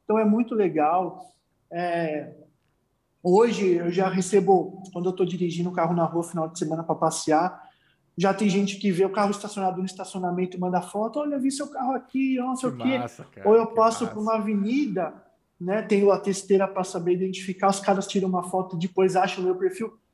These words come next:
Speaker 1: Recentemente, olha que foi muito legal, recentemente eu fui pra, com a minha esposa pra Aparecida do Norte,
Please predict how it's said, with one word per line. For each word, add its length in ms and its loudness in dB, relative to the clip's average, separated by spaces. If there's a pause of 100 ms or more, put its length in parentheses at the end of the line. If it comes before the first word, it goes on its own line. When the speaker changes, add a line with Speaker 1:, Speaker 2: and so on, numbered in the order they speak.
(480)
Speaker 1:
Recentemente, 1120 2
olha 180 4
que 80 0
foi 100 2
muito 260 2
legal, 560 0
recentemente 840 -6 (200)
eu 80 -2
fui 140 0
pra, 240 0
com 200 -6
a 40 0
minha 120 0
esposa 400 2
pra 120 -2
Aparecida 580 -2
do 140 2
Norte, 540 -2